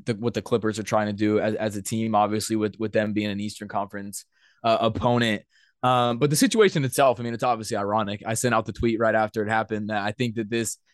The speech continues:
this definitely creates the blueprint for the first blown three oh lead in, in history. I think it's gonna be a situation where, uh, I mean, 'cause here's the thing: the, the, the explanation is there for Doc.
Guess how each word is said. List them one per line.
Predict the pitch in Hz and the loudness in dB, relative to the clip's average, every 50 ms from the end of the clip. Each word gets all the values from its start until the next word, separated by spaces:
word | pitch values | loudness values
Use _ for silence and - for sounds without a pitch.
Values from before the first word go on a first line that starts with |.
| _ _ | _ _
this | 160 180 156 120 | 4 4 6 6
definitely | 165 170 180 - 185 185 185 170 170 151 | 6 4 4 6 4 4 6 6 4 4
creates | - - 156 165 156 - - - | 4 2 2 2 2 0 0 -2
the | 147 | 0
blueprint | 123 107 127 143 160 156 - 135 127 127 - - | 0 2 4 4 4 4 2 0 0 0 -2 -4
for | - 139 | -6 -2
the | 127 127 | -2 -2
first | 123 - 139 131 127 110 110 | 0 2 2 2 2 0 0
blown | 127 127 127 127 123 110 | 0 0 2 0 -2 -4
three | 120 123 127 123 | -2 2 4 4
oh | 120 120 | 4 4
lead | 117 120 120 120 120 120 113 113 - - | 2 0 -2 -2 -2 -2 -4 -6 -8 -6
in, | 117 117 113 110 | -4 -4 -4 -4
in | 107 110 113 113 | -4 -4 -2 0
history. | 113 117 117 110 - - - 120 120 127 131 _ _ _ - _ | 0 0 0 0 -2 0 0 0 0 0 -2 _ _ _ -6 _
I | 123 | 2
think | 151 170 | 2 4
it's | 147 | 4
gonna | 170 175 156 143 | 4 2 4 4
be | 147 139 | 4 4
a | 135 | 4
situation | - 151 135 - 123 120 123 131 139 127 - 131 127 123 120 | 4 2 2 2 4 4 4 4 4 2 0 -2 -2 -2 -2
where, | 120 117 117 117 117 117 | -2 -2 -2 -2 -2 0
uh, | 113 110 107 107 101 101 _ _ _ _ _ _ _ _ _ _ _ _ _ _ _ _ | -2 -2 -2 -4 -8 -12 _ _ _ _ _ _ _ _ _ _ _ _ _ _ _ _
I | - 139 | 0 2
mean, | 139 139 135 131 131 120 | 2 4 2 2 0 0
'cause | - 151 | -2 2
here's | 156 214 208 160 | 2 2 2 2
the | 156 | 0
thing: | 127 156 151 127 113 110 | 0 2 2 2 2 2
the, | 117 147 143 - - | 4 4 4 4 2
the, | 120 127 151 147 - - | 0 2 2 2 2 0
the | 135 131 156 151 143 - 165 | -8 -6 -2 -2 0 2 2
explanation | 214 220 - - 165 147 147 147 135 139 120 | 2 2 0 -2 0 0 0 0 -2 -2 -6
is | 110 104 | -4 0
there | 113 120 117 110 95 | 0 2 2 2 -2
for | - - 101 | -2 -6 -6
Doc. | 98 90 73 - - _ | -4 -4 -4 -4 -8 _